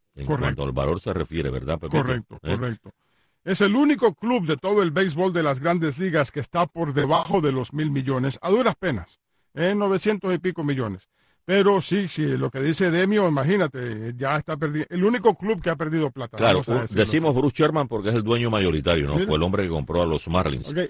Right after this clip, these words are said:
Speaker 2: de los
Speaker 1: Pero, pero también hay muchos inversionistas ahí.
Speaker 2: de los treinta clubes del béisbol de las Grandes Ligas,
Speaker 1: Sí.
Speaker 2: el único que ha perdido plata en el último año y perdió uno por ciento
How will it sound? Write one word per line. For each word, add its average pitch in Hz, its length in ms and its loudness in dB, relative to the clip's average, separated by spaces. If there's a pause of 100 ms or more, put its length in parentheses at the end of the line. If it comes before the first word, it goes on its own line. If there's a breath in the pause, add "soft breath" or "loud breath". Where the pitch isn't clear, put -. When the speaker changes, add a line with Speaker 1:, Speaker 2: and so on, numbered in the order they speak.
Speaker 2:
de 165 180 0
los 165 100 4
Speaker 1:
Pero, 107 240 6
pero 95 240 0
también 87 340 0
hay 120 80 0
muchos 135 260 -2
inversionistas 95 580 -2
ahí. 92 220 -6 (140)
Speaker 2:
de 165 140 4
los 165 220 4
treinta 214 380 2
clubes 151 540 0
del 143 200 0
béisbol 170 460 2
de 156 100 4
las 127 180 2
Grandes 147 380 0
Ligas, 120 360 -2
Speaker 1:
Sí. 73 200 -6 (240)
Speaker 2:
el 226 240 4 (120)
único 233 600 4 (100)
que 170 120 -2
ha 175 60 2
perdido 175 440 0
plata 139 480 -6 (180)
en 165 140 -6
el 151 160 -2
último 165 460 0
año 190 340 0
y 170 120 -6
perdió 143 420 0
uno 160 260 0
por 123 160 -12
ciento 135 460 -8